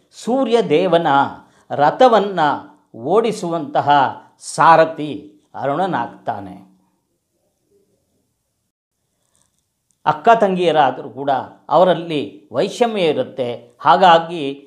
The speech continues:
ಹೇಗಾದರೂ ಮಾಡಿ ಈ ವಿನುತೆಯನ್ನು ನಾನು, ಯಾಕೆ ಅಂದರೆ ಅವರ ಮಕ್ಕಳು ಅಧಿಕವಾದ ಶಕ್ತಿ ತೇಜಸ್ಸಿನಿಂದ ಬೆಳೀತಾರೆ ಅಂಥೇಳಿ ಈ ಕದ್ರುವಿಗೆ ಹೊಟ್ಟೆ ಕಿಚ್ಚಾಗಿ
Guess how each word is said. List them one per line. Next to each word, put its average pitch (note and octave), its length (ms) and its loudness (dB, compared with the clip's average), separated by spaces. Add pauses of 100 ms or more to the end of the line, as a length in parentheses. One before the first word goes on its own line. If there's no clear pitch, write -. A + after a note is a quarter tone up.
(120)
ಹೇಗಾದರೂ A3 500 -2
ಮಾಡಿ F3 440 -4 (340)
ಈ D#3+ 460 -6
ವಿನುತೆಯನ್ನು F3 760 0
ನಾನು, D3+ 520 0 (280)
ಯಾಕೆ D3+ 260 0
ಅಂದರೆ D#3+ 560 -4 (100)
ಅವರ E3 200 4
ಮಕ್ಕಳು D3+ 920 -2
ಅಧಿಕವಾದ G3 580 2
ಶಕ್ತಿ E3+ 580 -8
ತೇಜಸ್ಸಿನಿಂದ E3 680 -4 (200)
ಬೆಳೀತಾರೆ D3 520 2
ಅಂಥೇಳಿ D3 680 0
ಈ D3+ 460 -8
ಕದ್ರುವಿಗೆ E3+ 920 -2
ಹೊಟ್ಟೆ D3+ 360 -2
ಕಿಚ್ಚಾಗಿ E3 960 -2